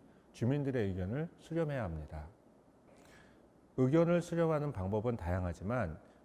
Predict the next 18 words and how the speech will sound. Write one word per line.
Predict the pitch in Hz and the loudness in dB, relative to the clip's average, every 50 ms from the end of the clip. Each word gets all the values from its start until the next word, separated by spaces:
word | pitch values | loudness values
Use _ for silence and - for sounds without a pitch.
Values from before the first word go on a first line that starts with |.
| - - | -20 -8
주로 | - - 107 120 123 135 131 | -2 0 4 4 4 4 2
대상 | - - 101 101 139 143 131 | 0 -2 -2 0 0 0 0
건축물을 | - 101 - - 113 107 101 101 104 | -2 -6 -6 -4 -4 -2 -2 -2 -2
방문해서 | 98 - 85 85 85 85 85 82 78 - 131 135 107 80 80 - - - - - - - | -4 -4 -6 -4 -4 -4 -4 -4 -4 -2 -2 -2 -2 -2 -4 -10 -16 -20 -20 -20 -6 -2
공간의 | 104 104 104 110 113 117 117 - - | 0 2 2 2 2 2 0 -2 -4
규모 | - 101 92 90 90 | -4 -4 -2 -2 -2
및 | 92 117 143 - - - - - - - | -2 -2 -4 -6 -8 -16 -20 -20 -20 -6
구조를 | - 117 107 127 123 117 120 110 | -2 -2 0 0 0 0 -2 -2
파악한 | - - 120 110 - - - 107 87 | -4 -6 -8 -8 -8 -10 -10 -10 -6
후 | 90 113 127 107 85 80 - - - - - - - - | -4 -4 -2 -4 -4 -6 -8 -14 -20 -20 -20 -20 -14 -4
전문가와 | - 98 98 113 123 131 123 123 110 104 | -2 0 2 2 2 2 2 0 0 0
함께 | 95 90 85 - - 135 151 165 - - - - - | -2 -4 -4 -4 -2 -2 -2 -2 -4 -10 -20 -20 -6
공간의 | - 113 110 117 123 135 139 143 127 | -2 0 0 2 0 0 0 -2 -2
용도를 | 95 87 90 85 90 90 113 139 151 | -2 -2 -2 -2 -2 -2 -2 -2 -4
정해갑니다. | 151 - 85 90 95 98 87 85 78 78 78 76 - 80 78 76 - - - - _ - - - - - - - - - - - _ - - - - - - - - | -4 -6 -6 -4 -4 -4 -4 -6 -6 -8 -8 -8 -8 -8 -8 -10 -12 -16 -20 -20 _ -20 -20 -20 -20 -20 -20 -20 -20 -20 -20 -20 _ -20 -20 -20 -20 -20 -20 -20 -8
생활문화센터만의 | - - 185 190 196 190 185 160 147 147 147 139 - 143 123 - - 127 113 101 98 113 135 120 87 82 - - | -2 0 2 4 4 4 4 2 2 0 0 -2 -2 -4 -4 -2 -2 -2 -2 0 0 0 0 0 0 -2 -4 -6
필수 | - 175 165 - - - 143 | -4 -4 -4 -4 -4 -4 -4
공간과 | 110 95 90 85 87 85 82 82 110 120 98 78 80 | -4 -4 -4 -4 -4 -4 -4 -2 -2 0 0 -2 -4